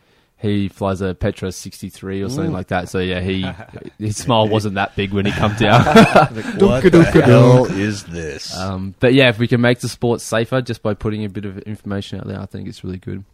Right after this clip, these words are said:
Speaker 1: And it, you know, when you do do the course, it is, it is a lot to take on.
Speaker 2: For sure.
Speaker 1: Um, you know, the risk side, the, all the things you need to remember, malfunctions, plus flying a canopy you've never flown before.
Speaker 2: Mm.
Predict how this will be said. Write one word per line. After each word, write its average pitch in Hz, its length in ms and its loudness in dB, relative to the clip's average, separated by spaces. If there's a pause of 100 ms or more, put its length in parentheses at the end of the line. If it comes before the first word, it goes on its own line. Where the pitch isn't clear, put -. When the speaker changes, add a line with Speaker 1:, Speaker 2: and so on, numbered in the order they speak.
Speaker 1:
And 131 180 -2
it, 147 200 -2
you 135 200 -10
know, 147 80 -4
when 165 140 -4
you 196 80 -4
do 113 240 -4
do 101 160 -6
the 92 80 -8
course, 95 340 -10
it 101 120 -6
is, 117 440 -6 (160)
it 107 160 -10
is 151 140 -8
a 165 60 -6
lot 101 300 -6
to - 60 -20
take - 280 -12
on. 98 220 -12 (340)
Speaker 2:
For - 120 -18
sure. 98 320 -14
Speaker 1:
Um, 90 500 -10 (140)
you 95 120 -14
know, 92 80 -10
the 90 100 -10
risk 98 260 -8
side, 90 520 -12
the, 92 360 -12 (120)
all 101 140 -14
the 98 100 -14
things 95 360 -18
you 95 60 -16
need 92 120 -16
to - 40 -18
remember, 90 300 -12
malfunctions, 92 880 -12 (720)
plus - 300 -8
flying 98 360 -6
a 95 60 -8
canopy 92 380 -10
you've 92 200 -10
never 92 200 -12
flown 90 320 -12
before. 92 320 -12 (420)
Speaker 2:
Mm. 73 160 -16